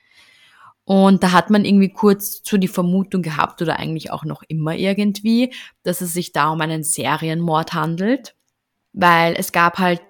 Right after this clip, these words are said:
den Fall von einer Tschechin, Katerina Wawrowa, wenn ich das richtig ausgesprochen habe, die war zu dem Zeitpunkt dreiundzwanzig Jahre alt. Und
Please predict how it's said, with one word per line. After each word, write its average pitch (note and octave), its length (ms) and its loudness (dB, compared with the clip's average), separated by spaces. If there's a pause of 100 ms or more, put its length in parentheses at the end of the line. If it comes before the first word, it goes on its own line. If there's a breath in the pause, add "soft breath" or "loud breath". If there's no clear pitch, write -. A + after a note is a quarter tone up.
den F3+ 140 -2
Fall E3 280 0
von E3+ 220 -4
einer D#3+ 140 -4
Tschechin, G#3 720 0
Katerina F3 880 -2
Wawrowa, D#3+ 1080 -2 (440)
wenn F#3 120 -6
ich E3+ 80 -10
das - 160 -14
richtig F3+ 240 -6
ausgesprochen F#3 680 -10
habe, F#3 140 -6
die F3+ 100 -8
war D#3+ 160 0
zu - 120 -8
dem E3+ 100 -6
Zeitpunkt D#3 420 -6
dreiundzwanzig D#3 540 -6
Jahre - 300 0
alt. F#3+ 300 2 (600 loud breath)
Und F#3+ 340 2